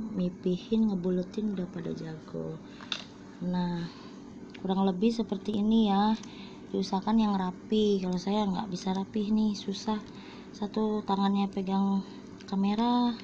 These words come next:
handphone, satu ngebentuk, jadi nggak bisa diputar-putar. Kurang lebih seperti ini ya. Terus biasanya saya suka pakai, abis ini pakein topping, terserah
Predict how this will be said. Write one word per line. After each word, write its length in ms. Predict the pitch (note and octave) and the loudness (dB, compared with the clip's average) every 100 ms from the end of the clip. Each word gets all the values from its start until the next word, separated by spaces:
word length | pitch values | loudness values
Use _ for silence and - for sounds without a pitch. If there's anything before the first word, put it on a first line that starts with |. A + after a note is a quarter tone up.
| - - - - | -12 -14 -14 -2
handphone, 720 | A3 A3 - A#3+ A#3 A#3+ A#3+ - - - - - - | 2 2 2 2 4 4 2 0 -12 -16 -16 -16 -8
satu 720 | G#3+ G#3 - A#3+ B3 B3+ A3+ | -6 -4 -2 2 4 4 6
ngebentuk, 560 | A3 F#3+ G3 G3 G3+ | 4 4 2 0 -2
jadi 240 | - G3+ G#3 | 0 0 2
nggak 120 | F#3+ | 0
bisa 120 | F#3+ F#3+ | 0 -2
diputar-putar. 600 | F#3+ F#3+ F#3+ F#3+ F#3 F#3 - - | -2 -4 -4 -4 -8 -10 -12 -6
Kurang 160 | F#3+ F#3+ | -4 -2
lebih 160 | F#3+ A3+ | -2 -2
seperti 400 | A3+ G3 F3+ G3 G3 | -4 -8 -8 -6 -6
ini 160 | F#3 | -4
ya. 160 | E3+ F3+ - - - - - - - | -6 -8 -10 -16 -18 -18 -18 -18 -8
Terus 240 | G3 A3+ A#3+ | 0 2 2
biasanya 480 | G3+ G3 G3 A#3 | 2 2 2 0
saya 160 | A#3 A#3+ | 0 -4
suka 320 | A#3+ G#3 F#3+ | -4 -8 -8
pakai, 400 | F#3 F#3 - G3+ G3+ | -8 -8 -8 -6 -4
abis 240 | F#3+ G3 | -4 -4
ini 320 | G3+ G#3+ A#3+ - - - - G3+ | -2 0 0 -2 -12 -14 -8 -6
pakein 320 | G3 G#3+ A3 | 0 0 2
topping, 560 | G#3 G3+ - A#3+ A3 | 0 -2 2 6 6
terserah 560 | G3 G3+ G3+ G#3+ A#3 A3+ | 4 -2 -2 2 4 4